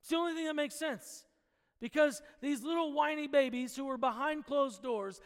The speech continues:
became bold men. These fishermen who just were really smelly people who did a normal, regular job are all of a sudden preaching with passion and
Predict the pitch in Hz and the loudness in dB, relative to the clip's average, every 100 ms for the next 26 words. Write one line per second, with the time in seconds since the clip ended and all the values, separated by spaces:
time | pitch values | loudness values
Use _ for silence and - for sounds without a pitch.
0 | - - 285 302 302 269 190 311 330 330 | -12 -6 -2 0 0 -4 4 6 6 4
1 | 320 269 269 277 185 147 120 _ _ _ | 0 0 2 2 2 -8 -18 _ _ _
2 | _ - 294 - 381 403 302 240 226 262 | _ -2 -2 0 0 2 0 -2 -2 -2
3 | 277 - - 302 269 185 330 - 247 262 | -6 -10 -2 -2 0 -2 -2 -2 -4 -2
4 | 247 330 277 - - 302 320 285 - 302 | 0 0 0 -4 -2 2 2 0 0 -2
5 | 302 254 240 - - 285 254 311 285 254 | 0 0 0 -4 -4 -4 -2 -2 0 2
6 | 320 320 294 262 294 285 277 254 196 302 | 0 2 0 2 0 0 -2 -4 -2 0
7 | 311 262 226 - - 277 302 269 381 359 | 4 4 2 -4 0 4 6 8 6 4
8 | 277 - 339 349 302 262 214 - - 359 | -2 4 6 6 4 -6 -8 -12 -2 2
9 | 370 - 294 254 240 - - 359 285 277 | 2 0 -4 -2 -2 0 4 6 4 -4
10 | 240 226 | -6 -6